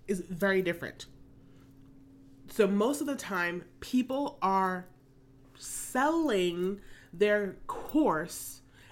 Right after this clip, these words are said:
as if they're going to treat their course students like clients, but they're not, right? They make their audience believe they're gonna treat their students like clients,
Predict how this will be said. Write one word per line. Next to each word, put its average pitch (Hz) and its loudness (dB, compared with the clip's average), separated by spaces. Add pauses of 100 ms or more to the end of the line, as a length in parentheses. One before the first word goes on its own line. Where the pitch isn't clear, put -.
as 202 2
if 247 2
they're 226 2
going 214 4
to 196 -4
treat - -4 (160)
their 175 -2 (580)
course - 0 (320)
students 180 2 (200)
like 190 0 (180)
clients, 180 0 (100)
but 180 -4
they're 165 -4
not, 170 -2 (880)
right? 185 -2 (120)
They 208 8
make 214 2 (160)
their 196 0
audience 208 2
believe 175 -2 (360)
they're 185 -4
gonna 185 0
treat - -4
their 170 -2 (400)
students 202 -2 (360)
like 185 0
clients, 170 0